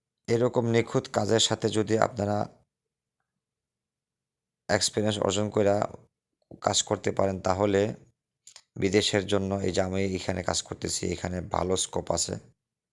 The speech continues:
ঠিক আছে? এগুলো আপনারা কাজ করতে পারবেন। দেখেন এটা একটা মেলার কাজ, মেলা প্রায়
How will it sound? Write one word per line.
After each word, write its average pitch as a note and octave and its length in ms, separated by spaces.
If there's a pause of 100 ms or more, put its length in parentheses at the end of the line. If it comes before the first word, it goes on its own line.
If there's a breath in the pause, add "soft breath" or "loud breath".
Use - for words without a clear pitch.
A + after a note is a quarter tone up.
(1080)
ঠিক A2 160
আছে? F#2 260 (1500 soft breath)
এগুলো F#2+ 240
আপনারা F#2+ 280
কাজ - 220
করতে F2+ 280
পারবেন। D#2+ 360 (560)
দেখেন G2+ 340 (760 loud breath)
এটা - 180
একটা - 160
মেলার F#2+ 320
কাজ, F#2+ 260 (560 loud breath)
মেলা F2+ 420 (840)
প্রায় F#2 360